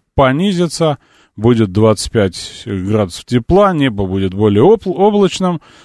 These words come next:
кратковременные дожди небольшие, условия для грозы создаются, сообщает нам господин Вильфанд. В пятницу понижение уже вот до двадцаточки.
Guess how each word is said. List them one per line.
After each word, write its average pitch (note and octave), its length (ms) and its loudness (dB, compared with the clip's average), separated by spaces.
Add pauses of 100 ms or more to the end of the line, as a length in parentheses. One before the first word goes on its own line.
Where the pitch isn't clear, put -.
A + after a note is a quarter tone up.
(120)
кратковременные B2 720 0
дожди A2+ 400 0
небольшие, A2 640 2
условия D3 600 2
для A2 200 -2
грозы G#2 500 0 (280)
создаются, D#3 1200 0
сообщает F#2+ 640 -4
нам F2+ 260 -4
господин G2 600 -2
Вильфанд. D#2+ 760 -10 (640)
В - 160 -20
пятницу F3 560 0
понижение A2 640 -2
уже F2+ 240 0
вот F2+ 200 -2
до G2+ 160 0
двадцаточки. F#2+ 1040 -2